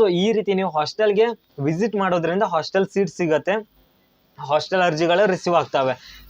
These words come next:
So, ಈ ಸ್ಟೇಟಸ್‌ಗಳನ್ನ ಚೆಕ್ ಮಾಡ್ಕೊಂಡು ಕುತ್ಕೊಂಡ್ರೆ ಯಾವ್ದು ಕಾರಣಕ್ಕೂ ನಿಮ್ಗೆ, ಆ, ಬಹಳ ಕಷ್ಟ. ಅದು ಕೂಡ ಯಾವ್ದು ಗವರ್ನಮೆಂಟ್ ಹಾ-, ಹಾಸ್ಟೆಲ್ಗಳದ್ದು ಹೇಳ್ತಾ ಇದ್ದೀನಿ. ಕೆಲವೊಬ್ರದ್ದೆಲ್ಲ ಪ್ರೈವೇಟ್ ಹಾಸ್ಟೆಲ್ ಇರುತ್ತೆ, ಅವೆಲ್ಲ ಬೇರೆ ಪ್ರೊಸೆಸ್ ಇರುತ್ತೆ. So, ನಾವು ಗವರ್ನಮೆಂಟ್ ಎಸ್ ಎಚ್ ಪಿ,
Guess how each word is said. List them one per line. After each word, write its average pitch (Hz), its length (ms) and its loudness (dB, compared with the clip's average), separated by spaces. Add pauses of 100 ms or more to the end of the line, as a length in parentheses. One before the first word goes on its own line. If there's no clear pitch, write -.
So, 202 160 2
ಈ 196 100 2
ಸ್ಟೇಟಸ್‌ಗಳನ್ನ 196 720 0
ಚೆಕ್ 190 280 -4
ಮಾಡ್ಕೊಂಡು 180 440 0
ಕುತ್ಕೊಂಡ್ರೆ 170 380 -2
ಯಾವ್ದು 151 280 2
ಕಾರಣಕ್ಕೂ 175 360 0
ನಿಮ್ಗೆ, 175 320 2 (420)
ಆ, 160 240 2
ಬಹಳ 147 320 4
ಕಷ್ಟ. 165 300 -4
ಅದು 147 300 2
ಕೂಡ 185 260 -2
ಯಾವ್ದು 170 320 2
ಗವರ್ನಮೆಂಟ್ 147 580 -2
ಹಾ-, 139 360 -4
ಹಾಸ್ಟೆಲ್ಗಳದ್ದು 139 680 -2
ಹೇಳ್ತಾ 131 260 -2
ಇದ್ದೀನಿ. 147 240 -4 (340)
ಕೆಲವೊಬ್ರದ್ದೆಲ್ಲ 165 640 0
ಪ್ರೈವೇಟ್ 151 360 0
ಹಾಸ್ಟೆಲ್ 151 340 -2
ಇರುತ್ತೆ, 151 240 0
ಅವೆಲ್ಲ 151 320 2
ಬೇರೆ 139 260 0
ಪ್ರೊಸೆಸ್ 143 400 -6
ಇರುತ್ತೆ. 151 220 -4
So, 185 220 -6
ನಾವು 170 240 -2
ಗವರ್ನಮೆಂಟ್ 151 400 -2
ಎಸ್ 151 160 -2
ಎಚ್ 151 180 -4
ಪಿ, 160 100 -2